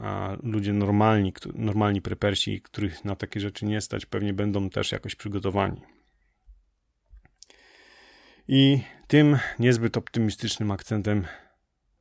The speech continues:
chociaż może troszeczkę opty-, optymistycznym, bo jednak sugeruję, że, y, prepersi przetrwają, tym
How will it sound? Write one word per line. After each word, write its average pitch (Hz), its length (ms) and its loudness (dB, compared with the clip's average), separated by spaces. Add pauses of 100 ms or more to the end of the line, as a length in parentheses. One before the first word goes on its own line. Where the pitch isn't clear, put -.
(540)
chociaż - 360 -8
może 101 240 -4
troszeczkę - 480 -10
opty-, - 300 -14
optymistycznym, 117 840 -2
bo 95 100 -2
jednak 95 320 -6
sugeruję, 98 560 -2
że, 98 200 -4 (1040)
y, 110 280 -10
prepersi 101 840 -4 (200)
przetrwają, 101 680 -2 (1300)
tym 110 280 4